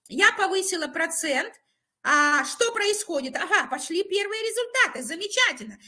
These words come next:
Значит, я могу еще повысить процент вовлеченности, да, ответственности за то, что я делаю». И вы тогда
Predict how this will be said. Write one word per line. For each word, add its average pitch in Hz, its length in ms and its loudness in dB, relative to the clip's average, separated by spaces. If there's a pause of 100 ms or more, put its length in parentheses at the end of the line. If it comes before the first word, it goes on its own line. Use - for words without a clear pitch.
(120)
Значит, 285 400 -8
я 330 140 -2
могу 370 280 0
еще - 460 0
повысить 320 480 -4
процент 262 540 -6 (880)
вовлеченности, 339 1120 -2
да, 269 300 0
ответственности 262 1000 -2
за 254 160 -4
то, 285 200 -8
что - 180 -12
я 247 160 -6
делаю». 214 440 -8 (340)
И 415 360 2 (300)
вы 349 280 2 (120)
тогда 302 420 4